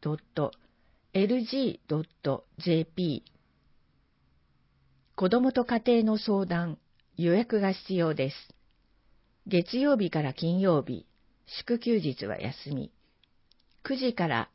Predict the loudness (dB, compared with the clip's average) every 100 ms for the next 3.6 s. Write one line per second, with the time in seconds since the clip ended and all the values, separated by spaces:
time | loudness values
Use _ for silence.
0 | -10 -2 2 4 4 2 0 -4 0 2
1 | 2 2 -2 -4 -6 -12 _ _ _ _
2 | _ _ _ _ _ -8 0 2 4 2
3 | 4 4 4 2 0 -4